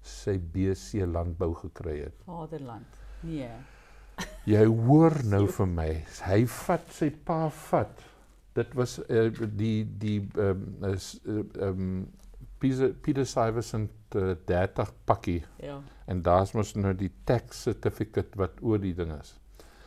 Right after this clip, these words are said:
Speaker 1: Hy werk op die m-, op die regte kant. Het hy nou daai fisika, daai, eh, eh, eh,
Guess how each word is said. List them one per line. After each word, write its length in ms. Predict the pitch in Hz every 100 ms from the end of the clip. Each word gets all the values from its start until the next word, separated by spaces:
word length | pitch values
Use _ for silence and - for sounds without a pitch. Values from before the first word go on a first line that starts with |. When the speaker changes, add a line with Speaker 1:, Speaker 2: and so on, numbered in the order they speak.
| - -
Speaker 1:
Hy 160 | - 104 90
werk 420 | 101 117 156 -
op 140 | - 110
die 120 | 117
m-, 320 | 104 98 117 - - -
op 140 | -
die 160 | - 104
regte 360 | 92 120 - -
kant. 420 | - 98 78 - - - - -
Het 200 | - 95 -
hy 240 | 92 113
nou 380 | 120 104 101 90
daai 260 | 85 92
fisika, 580 | 95 - 127 131 - 127
daai, 400 | 104 92 92 95 95
eh, 120 | 98
eh, 320 | 95 - - 95
eh, 300 | 90 -